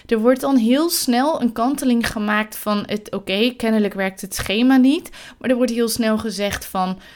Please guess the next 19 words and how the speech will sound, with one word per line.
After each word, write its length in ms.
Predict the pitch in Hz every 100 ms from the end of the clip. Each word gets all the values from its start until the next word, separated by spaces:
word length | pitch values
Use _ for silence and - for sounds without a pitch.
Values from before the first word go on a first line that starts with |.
| - _ -
"Ah, 360 | 208 185 175
jij 220 | 170 180 185
doet 160 | 190
het 160 | 196 190
verkeerd, 540 | - 190 208 214 226
want 220 | 214 214
anders 420 | - 226 233 226 -
dan 380 | 196 196 208 -
sliep 320 | - - 196
je 120 | -
kindje 300 | - 185 180
wel 240 | 180 190 202
beter 420 | 175 180 180 202
na 180 | 190 185
het 120 | 185
volgen 280 | - 196 -
van 180 | 185
dit 200 | 180 185
schema." 580 | - - 180 170 165 208